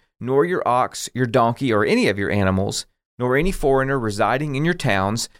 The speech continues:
so that your male and female servants may rest as you do." Now, so far, we're about the same. We've specified a few animals, ox and donkey, as well as all your animals.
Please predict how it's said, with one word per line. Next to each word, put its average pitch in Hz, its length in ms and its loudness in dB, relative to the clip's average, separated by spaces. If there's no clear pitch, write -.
so 180 220 0
that 180 140 0
your 185 120 0
male 143 340 2
and 139 200 -4
female 131 340 2
servants 113 480 0
may 110 160 2
rest 98 500 0
as 101 420 -2
you 202 220 2
do." 117 540 0
Now, - 60 -4
so 160 200 -2
far, 151 320 0
we're 127 140 0
about 143 260 -2
the 139 60 -8
same. 123 500 0
We've 110 340 0
specified 185 680 0
a 139 40 2
few 143 220 -2
animals, 147 580 0
ox - 540 0
and 120 140 -4
donkey, 131 640 -2
as 113 160 -2
well 117 260 2
as 110 140 -2
all 101 260 0
your 95 160 0
animals. 92 540 0